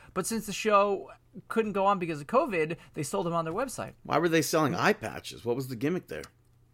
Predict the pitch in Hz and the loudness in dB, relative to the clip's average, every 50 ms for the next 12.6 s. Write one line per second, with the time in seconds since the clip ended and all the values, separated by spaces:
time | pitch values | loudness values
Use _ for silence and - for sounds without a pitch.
0 | _ - 196 165 165 143 190 - 190 151 147 151 147 - - - - 165 156 151 | _ 2 4 4 4 4 4 2 4 4 4 2 2 0 -4 4 8 8 8 8
1 | - - 190 175 185 165 180 165 185 185 175 - 180 175 202 247 285 254 170 139 | 6 2 2 2 2 2 2 6 6 6 6 6 2 2 2 2 2 2 2 0
2 | 131 - 135 127 123 139 143 143 139 - - - - 165 143 143 143 131 - - | -2 -2 0 0 2 2 0 -2 -4 -6 -12 -8 -4 -2 0 0 0 -2 -6 -12
3 | _ - - - - 254 131 147 160 170 175 175 170 165 160 147 135 139 143 139 | _ -6 4 4 6 6 8 6 8 8 6 6 6 4 2 2 2 0 0 0
4 | 139 139 143 147 143 135 135 139 - 117 98 175 165 156 151 135 160 165 151 165 | 0 0 -2 -2 -2 -4 -6 -6 -6 0 6 8 8 8 8 6 6 6 6 6
5 | 175 165 151 151 - 160 165 170 175 165 147 - - - - 190 180 180 180 175 | 6 6 6 2 4 6 8 8 8 8 6 0 -10 0 8 8 10 10 8 6
6 | 175 175 - - 180 175 175 165 156 - - - 240 269 220 151 127 135 147 151 | 2 0 -4 -8 -4 -4 -2 -2 -2 -2 2 4 6 6 6 4 2 0 -2 -4
7 | 135 147 143 147 139 120 139 143 147 160 165 151 - - 185 - - 190 185 175 | -2 0 0 0 0 0 -2 -2 0 0 0 -2 0 -4 -4 -4 -4 -14 -12 -4
8 | 170 170 160 - - 190 160 - - 175 156 160 - - 175 165 170 - - 165 | -2 -2 0 0 -2 -6 -6 -4 -4 -4 -4 -4 0 4 4 4 4 2 0 2
9 | 156 156 - - - - - - - - - - - 139 135 123 120 - - - | 2 2 0 -2 -10 -12 -18 -20 -20 -20 -12 -2 4 6 6 6 6 4 0 2
10 | 151 170 185 202 214 214 - - - - 214 208 214 233 247 269 - - - - | 2 4 4 4 2 0 -2 -10 0 4 4 6 6 4 2 -2 -8 -10 -12 -14
11 | _ _ _ _ _ _ _ _ _ _ _ - - 185 196 160 - _ _ _ | _ _ _ _ _ _ _ _ _ _ _ -8 -6 -4 -4 -4 -6 _ _ _
12 | _ - 190 180 196 269 294 285 - - 101 95 | _ -6 -4 -2 4 4 4 4 2 -2 -6 -8